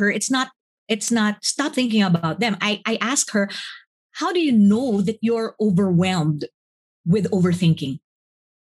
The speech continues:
It's that question. Eh. "How do you know?" "It's when all of these thoughts," she says to me, "all of these thoughts start, start to happen all at the same time."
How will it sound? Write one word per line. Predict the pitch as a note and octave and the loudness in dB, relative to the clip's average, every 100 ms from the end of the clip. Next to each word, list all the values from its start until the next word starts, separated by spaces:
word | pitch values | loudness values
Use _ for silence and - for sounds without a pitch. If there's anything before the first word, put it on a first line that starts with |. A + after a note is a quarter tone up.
| _ _ | _ _
It's | A#3 G#3+ | -4 -2
that | A3+ C4 - | -4 -4 -4
question. | A3+ D4+ A3+ | -4 -2 -2
Eh. | E3 | -2
"How | A#3+ F4 | -2 -2
do | D#4+ | 0
you | A#3 | 2
know?" | F3+ D#3+ - _ _ _ _ _ _ _ - | 2 0 -4 _ _ _ _ _ _ _ -6
"It's | A#3+ - | -4 -2
when | A#3+ C4 B3 - | -2 -2 -2 -2
all | D4+ | -2
of | C#4+ | -2
these | A3 A#3+ - | 0 0 0
thoughts," | - C4+ - - | 0 -2 0 0
she | F#3+ | 0
says | E3+ G3 F3+ - | 0 0 0 0
to | |
me, | F#3 F3 F3+ | 0 0 -2
"all | A#3 | -2
of | C4 G#3+ | -2 0
these | G#3 - | -2 0
thoughts | G3+ - | -2 -2
start, | G3+ G3 - | -4 -6 -4
start | - G3+ G3+ | -2 -2 -2
to | G3 F#3+ | -4 -2
happen | F#3 E3+ F3+ F3 G3 | -4 -2 -2 -2 -2
all | G3+ | -4
at | G3 | -2
the | A#3 | 0
same | - G3+ F#3 F#3 F3+ | 0 2 4 2 0
time." | C#3+ F3+ E3+ | 0 2 2